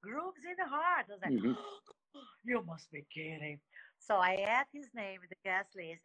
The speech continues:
Speaker 1: and he came, and he stayed for the two sets. After that, he just gave me his card as a good Japanese guy. He said,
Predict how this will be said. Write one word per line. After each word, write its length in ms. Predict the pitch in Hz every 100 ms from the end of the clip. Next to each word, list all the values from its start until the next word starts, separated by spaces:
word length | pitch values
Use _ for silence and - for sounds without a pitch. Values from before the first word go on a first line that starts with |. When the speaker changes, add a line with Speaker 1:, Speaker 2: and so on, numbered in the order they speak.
| 185
Speaker 1:
and 120 | 190
he 240 | 208 285 -
came, 320 | 247 196 175 170 -
and 180 | 190 220
he 120 | 220
stayed 260 | - 202 190
for 100 | 165
the 140 | 165 - -
two 220 | 214 226
sets. 480 | - 180 139 135 - _ - _ _ _ _ _ _ _ _ -
After 300 | 277 - 285 285
that, 240 | 247 247 -
he 60 | 202
just 220 | 208 208
gave 180 | 202 190
me 80 | 190
his 160 | 208 -
card 440 | - 247 240 226 - -
as 100 | 147
a 60 | 170
good 280 | 226 247
Japanese 480 | 196 185 - 170 165 -
guy. 220 | 160 160
He 60 |
said, 220 | 165 156